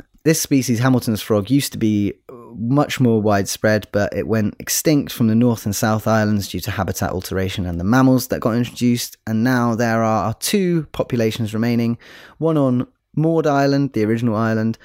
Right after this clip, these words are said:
and one on Stevens Island, which is without mammal predators. And there's also an introduced population that we'll touch on a bit later.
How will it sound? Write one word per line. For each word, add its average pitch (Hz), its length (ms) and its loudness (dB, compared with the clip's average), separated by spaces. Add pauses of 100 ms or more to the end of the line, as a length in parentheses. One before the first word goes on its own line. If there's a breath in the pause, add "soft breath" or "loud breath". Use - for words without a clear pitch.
(320 loud breath)
and 110 240 2
one 120 280 2
on 98 340 -2
Stevens 135 600 0
Island, 117 440 2
which - 220 -6
is 98 180 -4
without 98 440 -2 (460)
mammal 92 360 0
predators. 123 600 -2 (220)
And 127 140 0
there's 123 140 0
also 117 400 0
an 120 140 -2
introduced 110 360 -2
population 95 560 -4 (180)
that 87 160 -4
we'll 113 100 -2
touch - 320 -2
on 110 140 2
a 95 60 -2
bit - 200 0
later. 156 540 -2